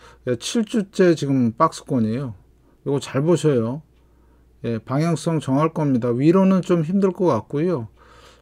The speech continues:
예, 약세 기조로 갈 것 같다. 그럼 약세로 간다는 얘기는 얘가 이러는 이유가 있죠. 달러가 못 가니까 위로, 어, 요렇게 있는 겁니다. 서로 눈치를 보고 있고.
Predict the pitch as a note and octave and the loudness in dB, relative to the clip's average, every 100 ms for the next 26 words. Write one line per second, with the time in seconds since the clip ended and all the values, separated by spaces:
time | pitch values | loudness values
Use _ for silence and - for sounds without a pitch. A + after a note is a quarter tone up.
0 | - B2 B2 B2 A#2+ - F3+ E3+ E3 D3+ | -8 -2 0 0 0 0 4 6 4 2
1 | - C3+ D3 C#3+ A2+ A#2 C#3+ B2 G#2+ - | -2 -2 0 -2 -4 -4 -4 -4 -4 -4
2 | G#2 - C3+ B2 A#2 - F#3 F3 D3+ D3+ | -6 -6 -2 -2 0 2 4 4 2 0
3 | D3+ B2+ A#2+ C3 D#3+ F#3+ - - - - | 0 0 0 -2 -2 -6 -8 -20 -20 -20
4 | - - C#3 E3+ E3+ D#3+ E3+ E3+ C3+ D3 | -20 -2 4 6 8 6 4 2 2 2
5 | D#3 C3 G2+ C3 A#2 E3 F3 F3 E3+ B2+ | 4 2 0 -4 -2 0 2 2 2 2
6 | B2+ - F3+ D3+ - A#2 A2 A#2 A2 B2 | 0 0 2 0 -2 -4 -2 -6 -8 -2
7 | B2+ A#2+ A2+ C#3+ - A2+ B2 C#3 - D#3 | 0 0 0 -4 -8 -4 -2 -2 0 2
8 | C3 D#3 E3 A#2+ A2+ A2+ A2+ - - - | 2 0 0 0 -2 -4 -10 -14 -20 -20
9 | - - E3 C#3 D3 D#3+ E3 D#3 D#3+ D3+ | -18 0 2 4 2 0 0 2 2 0
10 | - B2+ D3+ B2 A2 - A2 A#2+ | -4 -2 0 -2 -4 -8 -8 -10